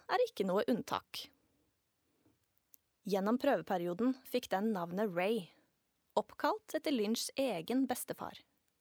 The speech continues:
Ray er som en tredje rolle i verket, og representerer et trygt sted, som en rolig, stødig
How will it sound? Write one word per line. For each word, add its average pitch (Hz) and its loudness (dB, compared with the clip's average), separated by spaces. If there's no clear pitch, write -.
Ray 247 2
er 254 0
som 277 4
en 302 2
tredje 240 0
rolle 254 0
i 226 2
verket, 170 -4
og 226 4
representerer 254 0
et - -10
trygt - -6
sted, 185 -4
som - -4
en 208 2
rolig, 247 0
stødig 226 0